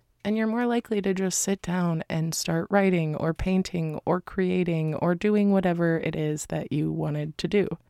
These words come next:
I mean, think about it. If I was to ask you to do a task right now that took ten seconds to start, you'd be far more likely to start that task than if I asked you to do a task that took three hours to find all the ingredients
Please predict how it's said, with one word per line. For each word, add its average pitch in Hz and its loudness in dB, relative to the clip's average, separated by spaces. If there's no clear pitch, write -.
I 185 4
mean, 196 4
think 285 0
about 143 0
it. - -8
If - 2
I 185 8
was 214 2
to - 0
ask 160 -2
you 156 -2
to 156 -2
do 156 -2
a 175 0
task 127 -6
right 175 0
now 156 0
that 170 -2
took 160 -6
ten 165 0
seconds 160 -4
to 175 -2
start, 131 -2
you'd 196 0
be 214 -2
far 233 0
more 240 6
likely 185 4
to 170 4
start 156 2
that 240 0
task 160 -2
than 175 0
if 165 -2
I 160 2
asked 156 -2
you 156 -2
to - -10
do 151 -4
a 147 -4
task 175 -2
that 147 -4
took - -6
three - -2
hours 165 0
to - -6
find 143 -2
all 139 0
the 127 -2
ingredients 139 0